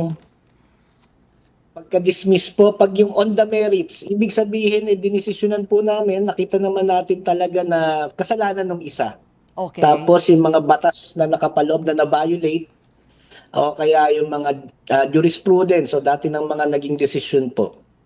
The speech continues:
Speaker 1: na yun po, i-dismiss po yung kaso. Ibig sabihin, yung complaint nyo po, eh, i-dismiss natin dahil dinesisyonan natin on the merits.
Speaker 2: Okay.
Speaker 1: May merito yung pagka-dismiss po.
Speaker 2: Aha.
Speaker 1: Na,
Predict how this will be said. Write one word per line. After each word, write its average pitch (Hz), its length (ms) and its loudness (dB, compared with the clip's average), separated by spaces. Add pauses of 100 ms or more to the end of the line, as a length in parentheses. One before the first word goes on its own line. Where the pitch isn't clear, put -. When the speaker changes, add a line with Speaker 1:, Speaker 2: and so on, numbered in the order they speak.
(160)
Speaker 1:
na 120 320 0
yun 127 240 -2
po, 131 180 -2
i-dismiss 120 680 -6
po 175 160 2
yung 185 180 4
kaso. 190 300 0
Ibig 180 260 -4
sabihin, 196 400 0
yung 190 80 -2
complaint 190 540 -4
nyo 190 160 -2
po, 165 400 -4 (480)
eh, 190 240 2
i-dismiss 208 500 0
natin 202 460 0
dahil 196 400 2 (720)
dinesisyonan 185 720 0
natin 165 400 2
on 160 240 2
the 147 80 2
merits. 131 800 -4
Speaker 2:
Okay. - 320 -6
Speaker 1:
May 147 160 2
merito 143 500 4
yung 131 220 2
pagka-dismiss 127 760 -2
po. - 220 -6 (180)
Speaker 2:
Aha. - 220 -12
Speaker 1:
Na, 127 140 2